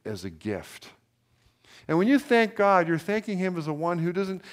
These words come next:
isn't turned off by your weakness and helplessness. He's attracted to it.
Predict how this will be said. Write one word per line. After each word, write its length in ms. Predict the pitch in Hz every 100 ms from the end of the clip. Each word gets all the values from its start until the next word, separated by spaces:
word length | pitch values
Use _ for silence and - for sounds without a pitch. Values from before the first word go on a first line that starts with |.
| -
isn't 240 | 190 190
turned 320 | - 208 196
off 300 | 196 220 214
by 100 | -
your 180 | 143 120
weakness 520 | 104 120 113 113 98
and 100 | 107
helplessness. 540 | 95 107 95 98 - 117
He's 160 | 190
attracted 720 | 202 202 - 240 254 254 220
to 240 | - 139 104
it. 120 | 67